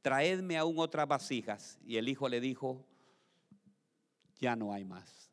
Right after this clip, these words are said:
Y hasta ahí cesó el aceite. O sea que, si tú eres vasijas, vas a limitar la bendición de Dios hasta cuando tú,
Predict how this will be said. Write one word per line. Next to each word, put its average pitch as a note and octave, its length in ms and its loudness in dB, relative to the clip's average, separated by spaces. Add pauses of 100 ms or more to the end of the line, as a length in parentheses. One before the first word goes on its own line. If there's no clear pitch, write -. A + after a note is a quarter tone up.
Y G#2+ 140 -6
hasta G#2+ 280 -2
ahí A#2 220 -2
cesó G#2+ 380 -6
el G2 80 -4
aceite. F2+ 440 -12 (1400)
O A2 100 0
sea C3+ 280 2
que, A2+ 260 -4 (1160)
si G#2+ 160 -8
tú C3 160 0
eres D3 160 0
vasijas, C3+ 680 -8 (1080)
vas C3 300 0
a C#3+ 60 0
limitar A#2+ 680 -4 (560)
la A2+ 140 -2
bendición G#2 540 -4
de A2 100 -2
Dios A2+ 220 -4
hasta G#2+ 200 -8
cuando F#2+ 320 -6
tú, B2 340 -2